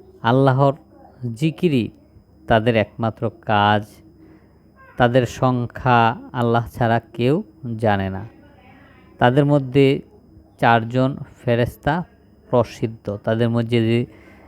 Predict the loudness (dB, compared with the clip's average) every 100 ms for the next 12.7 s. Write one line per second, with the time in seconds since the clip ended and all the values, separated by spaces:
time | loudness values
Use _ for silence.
0 | -12 -4 -4 2 2 2 0 0 0 0
1 | -2 0 -2 0 2 2 2 -2 -4 -2
2 | -4 -4 -4 -4 -2 -8 -6 0 2 2
3 | 0 -2 -4 -10 -20 -4 0 2 0 -8
4 | -4 -4 0 0 -2 -4 0 2 2 -2
5 | -4 -6 -6 -14 -14 -20 -20 _ _ _
6 | -20 -20 _ -20 -20 -20 -20 -20 -20 -20
7 | _ _ -2 2 4 0 -2 2 2 2
8 | -4 -2 -4 -4 -4 -2 0 -2 -2 -2
9 | -2 -4 -2 -2 0 -2 2 0 0 0
10 | -2 -6 -10 -2 -2 0 -2 -4 -4 -2
11 | 0 0 -2 _ _ _ _ -20 -20 -20
12 | _ -4 -4 -2 0 2 0